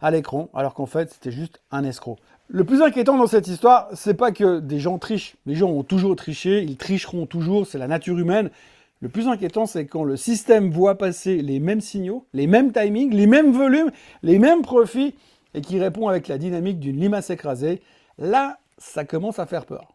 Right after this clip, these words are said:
Parce qu'à force de laisser croire que certains ont le droit de jouer avec les dés pipés, le marché finit par perdre quelque chose de bien plus précieux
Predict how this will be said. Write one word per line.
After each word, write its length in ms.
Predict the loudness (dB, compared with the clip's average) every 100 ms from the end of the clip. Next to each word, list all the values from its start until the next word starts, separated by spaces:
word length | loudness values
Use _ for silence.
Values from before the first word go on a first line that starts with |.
| -8
Parce 160 | -4
qu'à 120 | 0 2
force 220 | 2 4
de 100 | 2
laisser 300 | 2 -2 -4
croire 360 | 2 4 4 0 _ -8
que 100 | -4
certains 400 | 0 0 4 2
ont 100 | 2
le 60 |
droit 240 | 2 2 2
de 60 |
jouer 220 | 2 4
avec 120 | 4 4
les 140 | -4
dés 160 | -2 -4
pipés, 400 | -6 -2 -2 -2 _ _ -2
le 120 | 2
marché 300 | 2 2 -2
finit 240 | 0 -2
par 200 | -2 -2
perdre 280 | 4 4 4
quelque 180 | -4 -6
chose 160 | -6
de 100 | -6
bien 340 | -8 -4 -4 -4
plus 200 | -8 -10
précieux 500 | -8 -8 -6 -6 -6